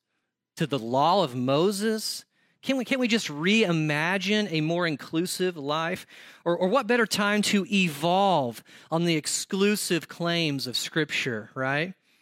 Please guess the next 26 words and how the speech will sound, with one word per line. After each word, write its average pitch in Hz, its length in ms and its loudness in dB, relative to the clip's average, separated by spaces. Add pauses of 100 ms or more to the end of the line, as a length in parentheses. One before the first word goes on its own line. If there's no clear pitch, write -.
(260)
Do 180 60 -4
people 226 320 2
really 180 640 4
need 185 180 4
to 180 100 2
repent 185 440 -2
of 185 100 -2
sin? 175 460 -2 (280)
Do - 60 -20
people 226 280 2
really 175 480 4
need 185 100 2
to 180 80 2
be 180 120 -2
circumcised? 165 1040 -2 (240)
Do 214 60 -2
we 247 140 4
really 180 420 4
need 190 140 4
to 175 120 2
reinstitute 175 800 0
temple 165 640 0
worship 156 560 -2
and 131 100 -2
animal 151 360 -2
sacrifice? 160 1080 -4